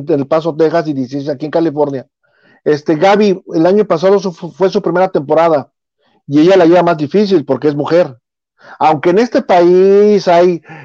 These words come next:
eh, eh, derecho de igualdad y todo, es difícil porque es mujer, y no porque sea mujer, sino porque el juego es más fuerte, es más rápido.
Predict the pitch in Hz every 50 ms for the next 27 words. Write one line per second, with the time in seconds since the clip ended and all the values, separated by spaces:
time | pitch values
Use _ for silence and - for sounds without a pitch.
0 | 117 _ - 147 151 151 151 147 147 147 151 147 151 147 147 139 135 139 135 131
1 | 156 151 139 151 147 170 165 - 185 160 151 127 131 131 127 117 135 135 143 151
2 | 156 156 143 139 - 160 165 170 160 - - 151 151 147 139 - - 165 139 156
3 | 185 196 220 226 202 - 165 143 113 - _ _ _ _ _ _ _ _ - 120
4 | 117 - - 143 147 160 170 - - 180 175 180 185 190 196 - _ _ _ _
5 | _ _ _ _ _ _ _ _ _ - 175 180 214 247 233 262 226 196 190 151
6 | 226 226 226 202 190 208 226 202 - - 190 175 165 143 170 156 143 170 165 156
7 | - - 202 202 190 208 180 185 196 214 - - - 160 165 185 196 202 190 -
8 | 180 170 180 185 180 - - 175 180 175 175 180 151 139 -